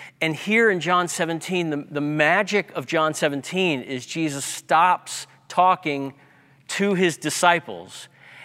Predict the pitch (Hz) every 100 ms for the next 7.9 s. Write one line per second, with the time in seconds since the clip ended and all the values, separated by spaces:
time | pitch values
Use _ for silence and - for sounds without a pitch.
0 | - 156 151 143 143 - - 175 165 -
1 | - 165 160 151 139 - 196 185 - 156
2 | 156 123 104 104 - 156 143 139 147 196
3 | 180 156 139 - 117 131 110 120 123 147
4 | 170 165 151 - - - - 156 - -
5 | 185 196 170 156 165 170 170 - 170 -
6 | 151 - 160 127 123 190 202 - - -
7 | 247 247 247 - - 214 190 123